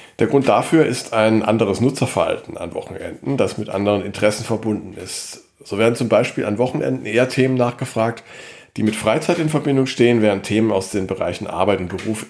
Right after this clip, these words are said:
eher an Werktagen gesucht werden. Und das Ganze kann sich dann eben nicht nur auf den Suchetraffic, äh, und auf die Anzahl der Impressionen und Klicks auswirken, sondern tatsächlich auch auf die Rankings. Ja, und dann auch noch eine spannende Meldung aus dieser Woche, und zwar hat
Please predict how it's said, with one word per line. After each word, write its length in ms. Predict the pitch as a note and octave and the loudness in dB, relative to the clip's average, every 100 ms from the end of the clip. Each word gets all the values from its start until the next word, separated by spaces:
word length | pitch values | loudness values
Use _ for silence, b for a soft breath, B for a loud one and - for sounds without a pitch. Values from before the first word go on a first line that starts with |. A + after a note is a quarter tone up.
| - | -4
eher 260 | F#2 G2 | 0 2
an 140 | F#2+ F2 | 2 0
Werktagen 460 | F2 G#2 A2 G#2 | -2 0 0 0
gesucht 380 | G2 G#2 G2 - | -4 -8 -8 -8
werden. 260 | - E2+ E2+ | -8 -6 -4
Und 100 | G2 | -4
das 140 | G2+ | 0
Ganze 260 | G#2+ - C3 | 0 0 0
kann 160 | B2 | 0
sich 120 | A#2 | 0
dann 140 | A#2 C3 | -2 0
eben 180 | G#2 A2 | 0 0
nicht 160 | - | 0
nur 80 | C#3 | -2
auf 80 | A2 | -2
den 120 | F#2+ | -4
Suchetraffic, 680 | B2 D3+ - A#2+ - F3 - | -6 -8 -2 0 0 -2 0
äh, 20 | |
und 720 | D3 C#3 C3 C3 B2+ A2 - | 2 4 6 4 2 -2 -4
auf 180 | G2+ - | -6 -6
die 460 | - F#2+ F#2 F#2 | -6 -4 -2 -2
Anzahl 280 | E2+ G#2 A2 | -2 -2 -2
der 120 | F#2+ | -2
Impressionen 680 | F2+ G2+ G#2 - G#2+ A#2+ C3 B B B B | -4 -6 -8 -2 -2 0 -4 B B B B
und 100 | - | -8
Klicks 280 | - C#3+ - | -4 -4 0
auswirken, 440 | B2 B2 B2 B2+ | 0 2 2 2
sondern 300 | A2 G2 C3+ | 2 2 2
tatsächlich 600 | D3 B2 G2+ A2 B2+ - | 0 -4 -6 -6 -8 -8
auch 260 | - E2+ - B B B B B B | -4 -4 -4 B B B B B B
auf 420 | - F#2 F#2 - - | -4 -2 -2 -6 -12
die 280 | A2 C3+ D#3 | -2 0 2
Rankings. 720 | B2 A#2+ F#2+ - F2 F2 - - _ B B B B B | 2 2 2 -4 -8 -10 -14 -16 _ B B B B B
Ja, 120 | C#3 | 2
und 100 | A#2+ | 4
dann 140 | A#2+ B2+ | 2 2
auch 100 | D3+ | 2
noch 120 | E3+ | 2
eine 120 | D#3 | 2
spannende 380 | D#3 C#3+ D3+ C#3 | 0 0 2 4
Meldung 340 | B2+ D3 D#3+ | 4 4 0
aus 120 | C#3 | -2
dieser 220 | C#3 C#3 C3 | -4 -2 -2
Woche, 220 | D3+ D3 | -2 -4
und 140 | C#3 | -6
zwar 200 | - C3 | -6 -6
hat 200 | B2+ - | -6 -8